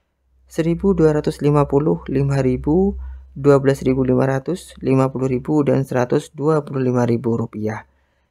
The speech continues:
Jadi caranya seperti itu ya untuk bermain dan menghasilkan uang dari aplikasi Mat Hero ya teman-teman. Jadi kalian nanti bisa bermain seperti ini aja. Untuk pelajar bisa banget untuk menghasilkan uang tambahan atau uang sampingan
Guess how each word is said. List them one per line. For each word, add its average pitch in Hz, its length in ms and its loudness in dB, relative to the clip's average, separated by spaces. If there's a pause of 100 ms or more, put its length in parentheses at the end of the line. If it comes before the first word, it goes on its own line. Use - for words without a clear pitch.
(160)
Jadi 151 160 -4
caranya 151 400 0
seperti 123 400 -6
itu - 160 -6
ya 120 80 0
untuk 131 240 -2
bermain 120 480 0
dan 170 160 2
menghasilkan 135 480 0
uang 147 320 4
dari 123 400 2
aplikasi 117 880 -4 (160)
Mat 135 240 -10 (240)
Hero 131 400 6
ya 117 160 4
teman-teman. 127 560 0
Jadi 135 480 -4
kalian 117 320 -2
nanti 117 240 0
bisa 120 320 -4
bermain 117 400 2
seperti 110 400 -6
ini 113 160 0
aja. 139 560 0 (480)
Untuk 143 320 -8
pelajar 156 480 2
bisa 135 320 0
banget 127 400 2
untuk 131 240 -2
menghasilkan 131 800 0
uang 139 320 -2
tambahan 135 560 -2
atau 123 240 2
uang 123 160 2
sampingan 127 720 2